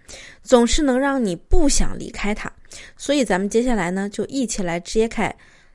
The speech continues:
来揭开渣男的真面目，重新帮你找回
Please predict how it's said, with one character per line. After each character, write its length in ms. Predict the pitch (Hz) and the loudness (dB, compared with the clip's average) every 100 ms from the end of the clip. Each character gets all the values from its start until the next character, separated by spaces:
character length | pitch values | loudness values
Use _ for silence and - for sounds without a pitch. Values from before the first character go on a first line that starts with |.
| - | -4
来 160 | 185 196 | 0 0
揭 220 | 220 220 | 2 0
开 280 | 226 220 220 | 0 -2 -4
渣 320 | - 262 240 277 | 0 2 2 0
男 240 | 214 92 | -2 -4
的 80 | 175 | -4
真 200 | - 226 | 2 2
面 220 | 254 240 | 2 0
目， 200 | 180 - - - - | -4 -8 -16 -18 -2
重 320 | - 196 220 | 4 6 4
新 240 | 240 254 | 0 0
帮 200 | 247 247 | 0 -2
你 120 | 208 214 | -4 -4
找 220 | 208 - | -4 -4
回 220 | - | -6